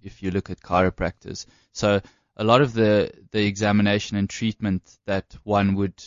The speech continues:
would expect at a physiotherapist would be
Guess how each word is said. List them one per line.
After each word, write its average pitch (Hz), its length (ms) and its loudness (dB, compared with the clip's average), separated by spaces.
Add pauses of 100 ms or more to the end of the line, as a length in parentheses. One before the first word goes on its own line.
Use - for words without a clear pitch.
(140)
would 101 180 -4
expect - 500 -4
at 95 120 -6
a 95 60 -2
physiotherapist 104 1000 -2
would 104 180 -6
be 104 340 -4